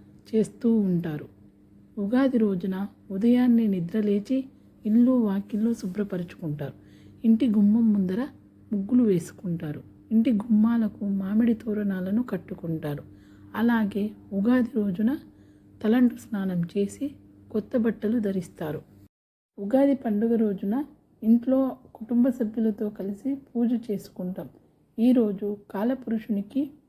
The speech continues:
పూజ చేసుకోవాలని పురాణాలు చెబుతున్నాయి. అలాగే ఉగాది పచ్చడి చేసి దేవుడికి నైవేద్యంగా సమర్పిస్తారు. ఉగాది పచ్చడి అంటే ఇది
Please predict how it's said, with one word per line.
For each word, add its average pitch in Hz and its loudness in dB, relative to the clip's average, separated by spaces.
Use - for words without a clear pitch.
పూజ 247 4
చేసుకోవాలని 202 -4
పురాణాలు 226 0
చెబుతున్నాయి. 190 -8
అలాగే 214 0
ఉగాది 262 0
పచ్చడి 220 -6
చేసి 269 -4
దేవుడికి 233 2
నైవేద్యంగా 208 -2
సమర్పిస్తారు. 185 -8
ఉగాది 247 2
పచ్చడి 220 -2
అంటే 202 -4
ఇది 208 -4